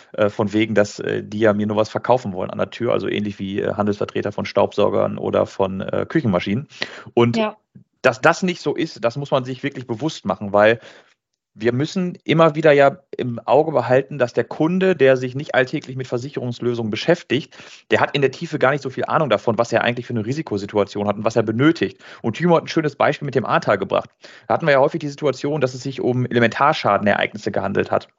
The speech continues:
Speaker 1: Und wenn ich jetzt einen Berater hatte oder überhaupt keinen Berater hatte, die sich nicht auskennen mit der Thematik oder wo ich, ähm, auch, ähm, ja,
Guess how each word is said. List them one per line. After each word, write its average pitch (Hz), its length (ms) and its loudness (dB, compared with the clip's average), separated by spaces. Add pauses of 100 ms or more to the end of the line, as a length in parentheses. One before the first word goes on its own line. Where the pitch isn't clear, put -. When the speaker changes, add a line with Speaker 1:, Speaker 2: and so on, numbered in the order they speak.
(380)
Speaker 1:
Und 117 160 2
wenn 139 80 6
ich 170 80 4
jetzt 160 220 2
einen 123 80 0
Berater 139 360 2
hatte 95 360 0
oder 107 240 2
überhaupt - 360 2
keinen 156 200 0
Berater 101 360 2
hatte, 95 300 -2 (340)
die 113 140 -6
sich 123 220 -2
nicht 131 240 2
auskennen 156 500 4
mit 110 100 0
der 110 120 2
Thematik 101 520 0
oder 104 440 2
wo 110 160 2
ich, 113 280 -4
ähm, 110 260 -2
auch, 107 360 2
ähm, - 400 -8
ja, 104 200 0